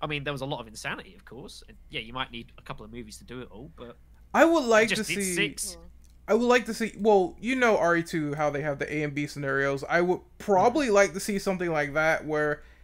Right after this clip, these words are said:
Speaker 2: you have two focal characters and, you know, the first one you focus on for, like, the first hour, then you focus on the second guy, and then it all, like, intertwines at the end. That would be really cool.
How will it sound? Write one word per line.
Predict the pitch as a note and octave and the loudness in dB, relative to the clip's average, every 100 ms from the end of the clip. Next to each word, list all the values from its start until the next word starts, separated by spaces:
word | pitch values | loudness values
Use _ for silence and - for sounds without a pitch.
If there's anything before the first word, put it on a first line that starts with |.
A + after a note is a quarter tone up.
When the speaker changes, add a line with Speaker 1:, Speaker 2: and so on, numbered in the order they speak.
| - | -8
Speaker 2:
you | E3+ | 0
have | F3+ D#3 | 2 2
two | - G3 F#3 | 0 -4 -2
focal | F#3+ F3+ F#3 | 0 2 0
characters | F3 F3 F3 F#3 F#3 F#3+ | 2 2 0 0 2 2
and, | E3+ D#3 D3 - | 0 -4 -6 -8
you | E3 D#3+ | -6 -2
know, | D3+ D3 | 0 0
the | C#3+ | -4
first | D#3+ D#3+ D#3 | -4 -4 -4
one | D#3+ D#3+ | -6 -4
you | D#3 | -4
focus | E3+ D#3 D#3+ | -4 -4 -4
on | E3+ E3 | -4 -2
for, | D#3 D3+ | -2 -2
like, | D3 | -2
the | D3+ | -4
first | - E3 E3+ | -4 -4 0
hour, | D#3+ D#3+ D#3+ D#3+ - - - - | 2 2 2 -2 -6 -18 -20 -6
then | D#3+ | -4
you | D#3 | -2
focus | E3+ E3 D#3+ | -2 -2 -2
on | D#3 | -4
the | D#3 | -2
second | F3+ E3 E3 | -4 -4 -2
guy, | D#3 D#3+ D#3+ | 2 4 6
and | D#3+ D#3 | 4 2
then | D#3 D#3+ | -2 -2
it | - | 0
all, | D#3+ D#3 D#3+ | 2 4 2
like, | D#3 D3+ - | 2 0 -2
intertwines | E3 D#3+ D#3 D#3+ D#3 D#3 D#3 | -4 -4 -4 -4 -2 -2 -2
at | D3 D3 | -4 -4
the | D3+ | -4
end. | D#3+ D#3+ E3+ E3 - - | -2 0 -2 -8 -16 -4
That | - | 2
would | F3 | 4
be | D4 | 4
really | G3+ D3+ C#3+ | 2 2 0
cool. | D#3+ F3 | -2 -4